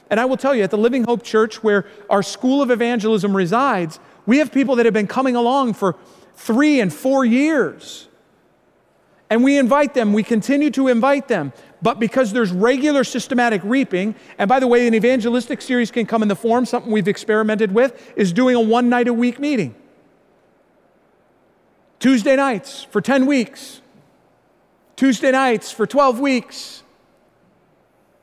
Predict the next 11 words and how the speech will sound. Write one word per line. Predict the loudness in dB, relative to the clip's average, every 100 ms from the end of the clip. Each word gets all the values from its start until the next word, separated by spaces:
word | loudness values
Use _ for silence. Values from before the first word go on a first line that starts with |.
| -8
And |
people | -4 -2 -2
come. | -2 -2 -2 -6 -10 _ _ _ _ _ _ _ _ _ _ _ _ _ _ _ _ _ _ _ _ _ _ _ _ _ _ _ _ _ _
But | -2
if | 0
we're | 0 2
in | 2 0
for | 0
the | 0
long | 0 -2 0 -2
run, | -2 -4 -8